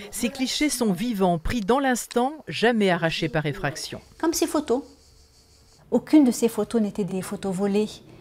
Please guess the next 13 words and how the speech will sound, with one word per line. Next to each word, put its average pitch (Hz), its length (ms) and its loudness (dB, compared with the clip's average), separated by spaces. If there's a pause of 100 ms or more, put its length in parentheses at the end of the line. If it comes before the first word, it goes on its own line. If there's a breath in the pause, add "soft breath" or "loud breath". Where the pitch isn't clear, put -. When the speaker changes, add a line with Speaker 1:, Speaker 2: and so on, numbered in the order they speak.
(260 loud breath)
Speaker 2:
Et 247 100 -2
puis, 311 240 2
il 277 60 4
travaillait 226 320 2
au 233 60 6
relais. 247 320 4 (420)
Le 190 80 -10
relais 185 180 -4
flex, 330 320 -8
hein, 269 100 -4
c'est - 180 -10
un 202 60 -4
biobjectif. 208 880 -2